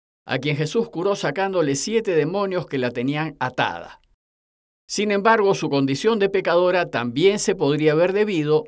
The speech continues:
a que fue víctima de una enfermedad muy grave,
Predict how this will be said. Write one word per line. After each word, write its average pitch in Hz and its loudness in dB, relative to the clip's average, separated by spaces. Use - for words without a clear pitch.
a 127 -4
que 123 -8
fue 156 2
víctima 180 -2
de 156 0
una 165 -4
enfermedad 139 -2
muy 160 0
grave, 160 -2